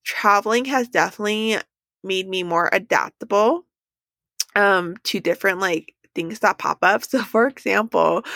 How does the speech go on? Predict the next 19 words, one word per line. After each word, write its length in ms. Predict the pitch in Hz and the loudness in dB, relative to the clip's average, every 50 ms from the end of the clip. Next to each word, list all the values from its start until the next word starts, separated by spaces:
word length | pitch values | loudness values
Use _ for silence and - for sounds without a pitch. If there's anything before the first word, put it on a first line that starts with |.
| - - - - - - _ | -12 -12 -14 -16 -18 -8 _
when 220 | - 220 220 214 190 | 2 2 4 4 2
I 120 | 175 202 | 2 2
was 220 | 208 214 226 - 240 | 2 2 2 4 2
in 120 | 240 240 | 2 2
Chiang 320 | 233 - 277 220 196 190 | 0 0 0 0 0 0
Mai, 260 | 185 180 175 175 175 - | 0 0 0 2 2 2
I 80 | 185 185 | 0 0
booked 280 | - - 190 - _ | 0 0 -2 0 _
this 200 | 226 233 233 - - - | 0 0 0 -2 -2 0
Airbnb 840 | 180 180 180 175 190 185 180 175 165 160 170 170 165 165 160 - - - | 2 2 2 2 0 -2 -2 -2 -4 -4 -6 -4 -2 -2 -2 -4 -2 -2
and 300 | 185 180 175 175 165 170 | 0 2 2 2 2 0
they 120 | 175 180 - | 0 -2 -2
had 240 | - 269 285 302 | 0 0 0 0
construction 920 | 302 285 240 226 - - - 123 - - - - 170 175 175 170 175 226 - _ _ _ _ _ _ _ _ - | 0 0 -2 -2 -2 -2 -2 -2 -2 -4 -6 -4 -2 -2 -2 -4 -6 -10 -14 _ _ _ _ _ _ _ _ -6
at, 220 | 226 226 - - - | -4 -2 -2 0 0
like, 200 | 190 180 175 - | 0 -2 -2 -4
seven 520 | - - - - 202 190 185 190 208 220 233 | -12 -18 -6 -2 0 2 2 2 0 0 0
A 200 | 226 214 202 190 | 0 0 2 2
M 220 | 180 175 180 | 2 0 0